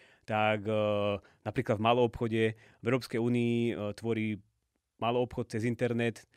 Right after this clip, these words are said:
na celkovom maloobchode nejakých sedem až deväť percent. V tých krajinách, kde je ten, e, internetový obchod najviac rozšírený, e, vo Francúzsku a v Nemecku, tak tam tvorí nejakých desať až štrnásť percent. A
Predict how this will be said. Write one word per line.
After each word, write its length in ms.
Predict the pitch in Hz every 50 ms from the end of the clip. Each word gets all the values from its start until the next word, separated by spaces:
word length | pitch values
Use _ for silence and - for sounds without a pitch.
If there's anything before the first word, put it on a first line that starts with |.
| _ _ _ _
na 240 | - 104 101 98 101
celkovom 400 | - - 135 120 - 127 117 110
maloobchode 480 | 113 110 110 107 - - 113 104 104
nejakých 320 | 104 104 101 - - 101 -
sedem 360 | - 131 120 117 117 113 110 73
až 240 | 95 98 90 104
deväť 400 | 101 110 110 110 107 101 - - - _
percent. 400 | 104 98 87 - - 85 87 - _ _ _ _ _
V 80 | - - -
tých 100 | 117 -
krajinách, 380 | - 151 139 131 131 131 123 120
kde 80 | 127
je 80 | 120 -
ten, 180 | 127 120 117
e, 320 | 117 113 113 110 113 - -
internetový 400 | 127 - 135 123 117 127 117 113
obchod 240 | - - 120 107 117
najviac 240 | 120 131 135 131 110 117
rozšírený, 560 | 110 107 - - 127 113 117 117 123 127 131
e, 60 | 139 139 _ - - _ _ _ 208 - 101 98 98 95 95 95 92 90
vo 140 | 87 101 98
Francúzsku 640 | - 120 110 107 - 113 104 - - 117 113 113 101
a 240 | 95 95 92 95 95 92
v 60 | 98 98 95 95 95
Nemecku, 560 | 101 110 117 117 113 - - - 123 123 117 - - _
tak 160 | - 107 - -
tam 160 | 117 120 113
tvorí 320 | - 123 117 113 113 104
nejakých 560 | 110 107 107 104 - - 110 104 95 101 101
desať 400 | 98 117 120 - - 117 110 107
až 60 | 101 -
štrnásť 300 | - 117 120 110 104 -
percent. 400 | - 110 107 - - 135 135 147 160 - _ _ _ _ - - _ - _ _
A 460 | - 113 113 113 110 110 110 113